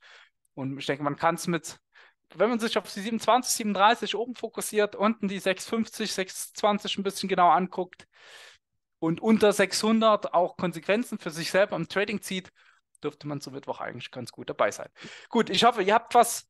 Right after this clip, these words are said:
könnt was für euch mitnehmen. Ähm, Punkt, Ende aus. Ich mache hier zu.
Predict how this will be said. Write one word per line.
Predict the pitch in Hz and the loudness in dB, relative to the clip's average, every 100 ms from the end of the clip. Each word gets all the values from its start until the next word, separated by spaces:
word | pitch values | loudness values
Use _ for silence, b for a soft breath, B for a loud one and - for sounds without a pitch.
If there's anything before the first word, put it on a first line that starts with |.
| _ | _
könnt | - 214 | 0 2
was | 214 | 2
für | - | 4
euch | 202 175 | 2 2
mitnehmen. | 247 - 269 269 247 _ b b b b _ | -2 -2 -6 -6 -8 _ b b b b _
Ähm, | - 202 208 208 196 180 127 104 95 _ _ _ _ _ _ | 2 4 6 4 4 2 -2 -8 -18 _ _ _ _ _ _
Punkt, | - 214 226 - | 2 2 2 -2
Ende | 185 170 | 0 4
aus. | 143 202 202 - - | 6 6 4 -2 -16
Ich | 147 156 | -12 -8
mache | 151 | -8
hier | 131 | -8
zu. | - 156 156 156 | -8 -6 -6 -8